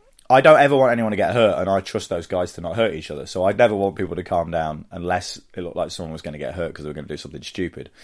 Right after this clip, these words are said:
But I did watch that and was in awe of it. And, you know, the, there was a few times I had to turn around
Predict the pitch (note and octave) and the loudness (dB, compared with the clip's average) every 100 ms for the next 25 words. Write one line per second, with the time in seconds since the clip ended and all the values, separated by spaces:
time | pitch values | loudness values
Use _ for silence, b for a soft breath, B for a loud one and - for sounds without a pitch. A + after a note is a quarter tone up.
0 | B B _ F#2 G2 A2 E2+ F2 - D2 | B B _ -2 0 0 0 -4 -2 -6
1 | - E2 E2+ D#2+ D#2+ - F#2+ D#2 C#2+ C#2+ | -4 -6 -8 -8 -10 -6 -4 -4 -6 -8
2 | B1+ _ _ - E2+ D#2+ D2+ D2 - G#2+ | -10 _ _ -4 -2 -2 -8 -12 -14 -10
3 | D#2 D2 E2+ E2 G2 G#2 - F3 F#3 D#3+ | -8 -6 -8 -6 -6 -6 -2 2 4 4
4 | D3+ C3+ - E3 D3 C#3 C#3 F2+ F#2+ C3+ | 4 2 -2 0 2 2 0 -2 -4 -8